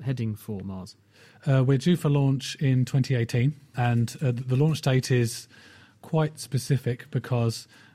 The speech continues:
Speaker 2: um, you can't just go to Mars whenever you like. We have to wait for the planets to be in the correct alignment relative to each other, such that by the time you blast off and get to Mars orbit, Mars is, is there. So that only happens every two and a bit years,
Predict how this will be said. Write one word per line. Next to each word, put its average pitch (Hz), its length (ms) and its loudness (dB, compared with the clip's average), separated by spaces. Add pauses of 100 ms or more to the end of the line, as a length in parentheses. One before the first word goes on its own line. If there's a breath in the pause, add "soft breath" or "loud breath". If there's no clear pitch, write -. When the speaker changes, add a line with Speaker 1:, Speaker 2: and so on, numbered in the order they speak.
(120)
Speaker 2:
um, 117 240 2
you 120 120 -4
can't 135 260 2
just 110 120 -6
go 120 140 0
to 120 100 -2
Mars 113 260 0
whenever 110 220 0
you 104 100 -2
like. 110 380 -4 (220)
We 123 140 0
have 123 120 0
to 120 100 -4
wait 120 240 0
for 117 100 -6
the 113 100 0
planets 123 400 -2
to - 80 -4
be 120 120 2
in 113 80 2
the 110 80 -2
correct 123 380 -4
alignment 120 480 2
relative 117 360 -4
to 110 120 -10
each 104 160 -10
other, 107 220 -6 (500 loud breath)
such - 240 -10
that 117 160 -4
by 123 140 2
the 120 80 0
time 131 240 2
you 113 160 2
blast 123 360 0
off 117 160 0
and 113 100 -2
get 131 240 0
to 113 280 -4
Mars 117 300 0
orbit, 117 400 0
Mars 120 280 0
is, 107 200 -6 (100)
is 107 120 -10
there. 110 340 -2 (540 loud breath)
So 120 260 0
that 135 180 2
only 127 220 2
happens 117 400 0
every 113 220 0
two 127 160 -2
and 110 80 0
a 107 40 -4
bit 113 120 -4
years, 104 440 -6